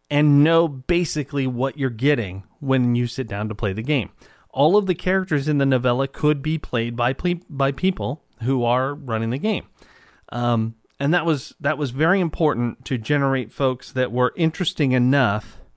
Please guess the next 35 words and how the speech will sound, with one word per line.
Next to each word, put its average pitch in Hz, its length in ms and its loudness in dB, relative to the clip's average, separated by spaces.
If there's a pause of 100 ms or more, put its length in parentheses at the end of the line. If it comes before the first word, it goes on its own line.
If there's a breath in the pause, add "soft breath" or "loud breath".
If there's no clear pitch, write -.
(500 soft breath)
that 151 200 2
you 175 180 2
could 165 200 -2
see 240 300 2
the 214 120 4
dramas 139 640 0
that 120 220 -4
they 135 120 4
might 131 360 2
have 101 720 -2 (400)
sort 139 320 0
of 123 400 0
brewing 120 680 2
behind 117 340 2
the 104 40 -2
scenes, 113 540 0
but 139 200 -4
not 139 240 0
necessarily 120 640 -2
coming 117 320 -4
out 104 160 -4
in 107 80 -6
every 104 240 -6
single 92 300 -10
scene. 92 280 -14 (720)
So - 140 -4
how 208 260 2
did 196 200 4
I 180 100 2
go 143 260 4
about 117 500 -4 (600 soft breath)
crafting 123 840 0
these 117 340 0
novellas? 113 640 -2 (520 soft breath)
Well, 147 360 -4